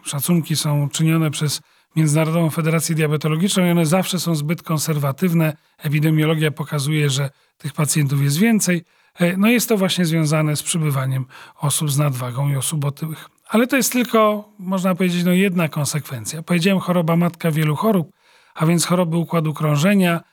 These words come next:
E, znowuż coś, co jest ściśle związane z otyłością, to jest nadciśnienie tętnicze, ale także choroby o podłożu miażdżycy, choroba niedokrwienna serca i udary mózgu. E, to z kolei prowadzi do powikłań tych chorób. Także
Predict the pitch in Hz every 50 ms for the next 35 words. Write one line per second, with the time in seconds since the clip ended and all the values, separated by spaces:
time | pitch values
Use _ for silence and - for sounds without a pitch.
0 | _ _ _ - - 156 156 156 147 143 123 151 180 180 175 165 - - - -
1 | 165 - - - 170 151 135 - - - - 196 180 - 180 175 165 143 160 160
2 | 156 151 160 160 160 151 147 147 156 143 165 160 156 147 - 156 143 - 135 123
3 | 117 135 143 139 - - 175 - - 196 214 214 202 185 185 180 170 156 - -
4 | 165 143 - 165 160 - _ _ _ _ _ _ - - 233 247 254 - 269 254
5 | 214 214 233 170 - 220 226 220 190 190 202 196 180 190 185 175 185 185 160 185
6 | 180 180 170 160 151 143 165 175 143 - 143 127 104 135 151 151 151 139 147 147
7 | 143 147 147 147 143 - - 170 160 156 156 151 156 165 160 - _ _ _ _
8 | - - - 190 208 208 190 - - 160 135 120 120 135 143 143 151 151 165 175
9 | 175 185 196 202 175 170 156 160 160 147 - - - - - - - 147 151 151
10 | 147 147 147 151 151 147 147 147 139 - - 147 143 - - 165 160 147 151 151
11 | 151 143 - 156 156 143 151 147 131 139 156 147 156 151 147 - 160 143 160 151
12 | - - 170 156 147 143 - 220 208 - - - - 185 185 165 165 151 - -
13 | 185 180 175 185 208 190